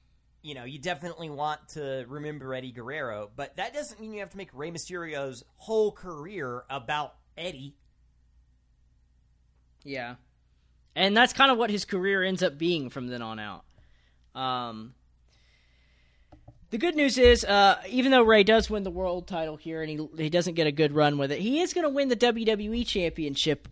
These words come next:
Speaker 2: uh, a-, and be a world champion again.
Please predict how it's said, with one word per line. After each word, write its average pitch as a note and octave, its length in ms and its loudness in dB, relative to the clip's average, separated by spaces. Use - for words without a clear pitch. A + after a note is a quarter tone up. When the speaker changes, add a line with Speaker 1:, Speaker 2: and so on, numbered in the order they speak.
Speaker 2:
uh, C3+ 400 0
a-, - 40 -14
and D#3+ 400 -8
be F#3+ 140 6
a F3+ 60 8
world F3+ 420 2
champion F3+ 420 4
again. D3+ 440 -2